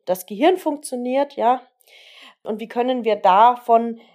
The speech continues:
profitieren in der Führungsforschung und damit dann auch in der Führung in Organisationen. Und bevor wir jetzt in Neuroleadership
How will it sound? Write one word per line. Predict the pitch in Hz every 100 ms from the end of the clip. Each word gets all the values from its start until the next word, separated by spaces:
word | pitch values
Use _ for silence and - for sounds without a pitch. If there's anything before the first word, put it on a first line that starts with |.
| _
profitieren | - 226 226 226 - 233 247 262 262
in | - 220
der | 214
Führungsforschung | 202 254 277 285 277 - 208 220 226 233 220 226 226 - _
und | 214 214
damit | 175 180 226 214
dann | 196
auch | - 143 190 196
in | - 214
der | 208
Führung | 202 208 196 208
in | 196
Organisationen. | - 190 190 190 180 180 - - 156 - - _ _ _ _ _ _ _ _ _ _ _ _ _ - - - - -
Und | - 262 262 -
bevor | - 254 - 233 285 320
wir | 285
jetzt | 277 277
in | - 220
Neuroleadership | 208 233 277 254 240 233 226 220